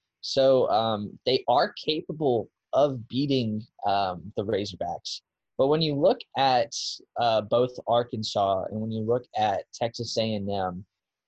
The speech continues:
as you were speaking about with Kat Berry, you know, South Carolina, you don't want to look one-dimensional. Arkansas and A and M have not looked one-dimensional whatsoever. If you're looking at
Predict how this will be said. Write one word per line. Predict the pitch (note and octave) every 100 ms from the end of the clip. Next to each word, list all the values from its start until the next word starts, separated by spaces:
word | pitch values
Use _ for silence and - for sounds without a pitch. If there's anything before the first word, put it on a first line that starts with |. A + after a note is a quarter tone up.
| _ -
as | C3+ D#3+
you | D3+
were | C#3+
speaking | - C3 B2 B2+
about | A2 G2+ E2
with | F2 - -
Kat | G#2+ F#2 - _ -
Berry, | G2+ G2 F2 E2 - - _ _ -
you | A2
know, | G2
South | G2 - A#2+ A#2
Carolina, | - A2 A2 A2+ G#2 -
you | G#2+ A#2
don't | C3 C3+
want | B2 A2
to | - G#2 G2
look | G#2+ F#2+ - _ _ _ _ -
one-dimensional. | G#2 G#2+ G#2+ G2 F#2 F#2+ - F#2+ A#1+ - _ _ _
Arkansas | A2 C3 C#3+ C#3 B2+ A#2
and | G#2+
A | F2+ A2
and | G2+
M | G2+ F#2+ F2 E2+ _ _
have | - G2 F#2+ _
not | G#2+ G#2+ G#2+ G2+ -
looked | F#2+ F#2+ -
one-dimensional | G2 G2 F#2+ F#2+ F2+ F2 G2 F#2+ E2
whatsoever. | G2 F#2+ - G2 F#2 F#2 D2 - _ -
If | C#3 -
you're | C#3+
looking | D3+ G3+ G#3+
at | - A#2 A#2+ -